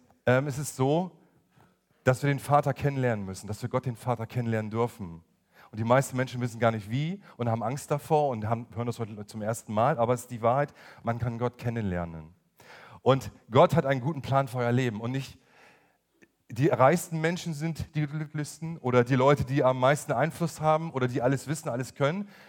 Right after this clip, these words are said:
sondern man sagt, die glücklichsten Menschen sind die auf der Erde, die Gott kennengelernt haben, die eine Beziehung zu Gott haben. Ja? Und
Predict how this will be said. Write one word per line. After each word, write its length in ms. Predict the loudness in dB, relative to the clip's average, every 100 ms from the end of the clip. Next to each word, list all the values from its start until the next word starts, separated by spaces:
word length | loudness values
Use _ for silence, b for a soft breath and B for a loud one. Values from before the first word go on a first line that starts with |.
| B
sondern 340 | -8 -2 -2 -2
man 240 | -2 -2 2
sagt, 240 | 2 2
die 80 | -2
glücklichsten 500 | -4 -6 -4 -6 -2
Menschen 320 | -2 -2 -6
sind 220 | -8 -6
die 120 | -2 0
auf 160 | 0
der 120 | 0 2
Erde, 360 | 2 0 -2 -8 b b b b b
die 220 | -6 -4
Gott 240 | 2 0 0
kennengelernt 640 | -2 2 4 4 2 -2
haben, 160 | -6 -4
die 80 | -4
eine 120 | -6
Beziehung 440 | -8 -10 -8 -8
zu 100 | -8
Gott 240 | -8 -6 -6
haben. 340 | -8 -12 -18 _ -8
Ja? 340 | -4 -4 -8 _ _ b b b b b b
Und 280 | 0 0